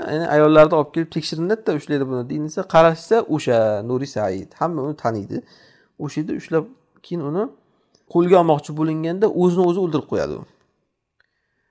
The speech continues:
Chunki biladi-da, agar hozir xalq qo'liga tushsa, xalq uni o'zini o'zi o'ldirgandan battar qilib o'ldiradi. Chunki shu paytgacha inglizlarga eng ko'p moyil bo'lib kelgan odam, eng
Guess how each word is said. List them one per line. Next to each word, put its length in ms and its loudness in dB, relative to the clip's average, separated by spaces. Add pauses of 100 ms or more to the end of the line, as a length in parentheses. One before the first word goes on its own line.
(580)
Chunki 300 -8
biladi-da, 580 6
agar 340 6
hozir 340 4 (720)
xalq 380 6
qo'liga 360 -2
tushsa, 380 0 (960)
xalq 340 6
uni 220 -2 (160)
o'zini 300 -4
o'zi 180 -4
o'ldirgandan 560 -4
battar 240 -4
qilib 180 -4
o'ldiradi. 380 -8 (580)
Chunki 340 -8 (140)
shu 160 -18
paytgacha 580 -4
inglizlarga 880 -4 (100)
eng 260 -4 (140)
ko'p 280 -4 (600)
moyil 360 6
bo'lib 200 -6
kelgan 340 -6
odam, 360 4 (540)
eng 240 -4